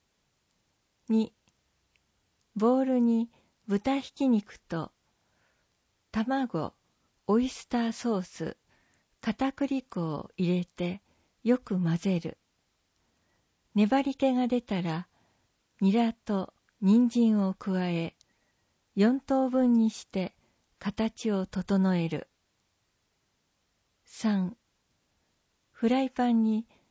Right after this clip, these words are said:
サラダ油を熱し、豚ひき肉を入れ、表面をよく焼いたら、弱火で十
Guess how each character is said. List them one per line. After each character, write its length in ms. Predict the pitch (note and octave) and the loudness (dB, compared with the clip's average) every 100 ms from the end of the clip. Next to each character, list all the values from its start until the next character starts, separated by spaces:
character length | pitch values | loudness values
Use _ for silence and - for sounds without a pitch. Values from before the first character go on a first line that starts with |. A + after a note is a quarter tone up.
| _ | _
サ 200 | - A3+ | -6 -2
ラ 160 | B3+ C4 | 0 0
ダ 180 | C4+ | 0
油 400 | C4+ A3+ F#3+ F3 | 0 0 0 0
を 80 | E3 | 0
熱 240 | E3 E3 E3+ | 0 0 -2
し、 420 | - - F3+ - _ _ _ _ _ _ _ _ - | -10 -8 -8 -8 _ _ _ _ _ _ _ _ -4
豚 280 | G#3 C4+ C#4 | -2 -2 -4
ひ 180 | - | -6
き 160 | - C#4 | -4 2
肉 440 | A#3+ G#3 - E3+ | 2 0 -4 -4
を 100 | D#3 | -2
入 140 | D#3+ E3 | -2 -2
れ、 240 | E3 - _ _ _ _ _ _ _ _ _ _ - | -2 -4 _ _ _ _ _ _ _ _ _ _ 0
表 240 | C4+ C4+ | 2 4
面 320 | C4+ C4 G#3 | 2 2 2
を 220 | F3 E3+ F#3 _ _ _ - | 0 -2 -6 _ _ _ -2
よ 160 | A#3 B3 | 0 0
く 220 | - F#3 | -2 -2
焼 240 | F3 F#3+ | 0 0
い 40 | G3 | -2
た 240 | - G3 | -4 -4
ら、 200 | E3+ - _ _ _ _ _ _ _ - | -2 -6 _ _ _ _ _ _ _ -2
弱 360 | G3+ A3+ C4 | 2 4 2
火 160 | B3+ A#3+ | 0 -2
で 320 | A#3+ A3+ G#3 _ _ _ - | -2 -2 -4 _ _ _ 0
十 180 | C#4 | 2